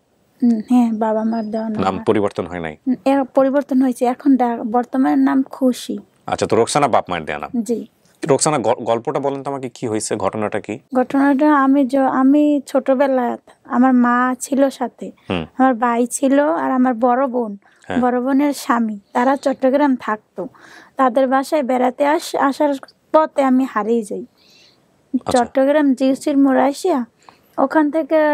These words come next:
Speaker 1: আমাকে যে পায়, আমি যার কাছে মানুষ হইছি,
Speaker 2: হ্যাঁ।
Speaker 1: সে, সে নামছে, তার সাথে একটা কোলে তিন মাসে না চার মাসে বাচ্চা, আর একটা
Speaker 2: হ্যাঁ।
Speaker 1: আমার নানি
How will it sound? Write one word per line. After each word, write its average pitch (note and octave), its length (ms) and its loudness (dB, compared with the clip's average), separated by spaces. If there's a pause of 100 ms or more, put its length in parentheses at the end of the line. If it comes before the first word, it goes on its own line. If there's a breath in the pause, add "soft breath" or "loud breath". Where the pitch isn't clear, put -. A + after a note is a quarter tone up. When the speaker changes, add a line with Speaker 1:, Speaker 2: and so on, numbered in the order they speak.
(200)
Speaker 1:
আমাকে C4+ 420 2
যে C#4+ 180 2
পায়, B3+ 260 0
আমি B3+ 220 2
যার B3 180 0
কাছে C#4+ 240 -4
মানুষ B3+ 420 0
হইছি, A#3+ 340 0 (200 soft breath)
Speaker 2:
হ্যাঁ। - 180 -2
Speaker 1:
সে, - 300 -4 (260)
সে - 280 0
নামছে, B3 460 -2
তার B3 220 0
সাথে D#4 400 -2 (540 loud breath)
একটা C#4 300 0
কোলে D4+ 420 0 (380)
তিন C4+ 240 2
মাসে D#4 240 0
না D4 140 4
চার C4+ 240 0
মাসে C4 280 -2
বাচ্চা, A#3+ 420 -2
আর B3 80 2
একটা C4+ 280 -4
Speaker 2:
হ্যাঁ। G#4 140 -4 (120)
Speaker 1:
আমার C#4+ 340 2
নানি D#4+ 360 4